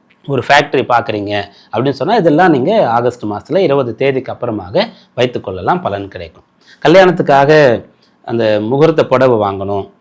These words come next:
கல்யாணத்துக்காக மாங்கல்யம் செய்ய கொடுக்கணும், வேற அணிகலன்கள், ஜுவல்லரிஸ்லாம் வாங்கணும் அப்படின்னு சொன்னா அதெல்லாம் கூட நீங்க சுக்கிரன் பலமா இருக்கிற நேரத்துல வைத்துக்கொள்ளலாம். பிற இடத்துல வந்து ஒரு ப்ரப்போஸ் பண்ணணும் அப்படின்னு சொன்னா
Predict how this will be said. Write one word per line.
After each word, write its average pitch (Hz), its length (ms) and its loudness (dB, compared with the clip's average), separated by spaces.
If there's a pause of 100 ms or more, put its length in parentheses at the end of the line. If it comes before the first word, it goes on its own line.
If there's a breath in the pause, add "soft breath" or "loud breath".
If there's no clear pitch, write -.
(240)
கல்யாணத்துக்காக 135 580 2 (460)
மாங்கல்யம் 139 520 2
செய்ய 113 180 -2
கொடுக்கணும், 98 540 -10 (340)
வேற 170 240 6 (200)
அணிகலன்கள், 120 600 2
ஜுவல்லரிஸ்லாம் 117 760 -2
வாங்கணும் 98 440 -6
அப்படின்னு 107 300 -14
சொன்னா 120 200 -4 (280 loud breath)
அதெல்லாம் 143 400 2
கூட 175 120 0
நீங்க 160 220 0
சுக்கிரன் 190 440 0
பலமா 170 360 0
இருக்கிற 135 320 -2
நேரத்துல 95 460 -6
வைத்துக்கொள்ளலாம். 92 640 -10 (460)
பிற 165 160 6
இடத்துல 185 340 4
வந்து 185 180 4
ஒரு 165 160 6
ப்ரப்போஸ் 175 440 2
பண்ணணும் 160 300 -2
அப்படின்னு 127 280 -6
சொன்னா 95 320 -6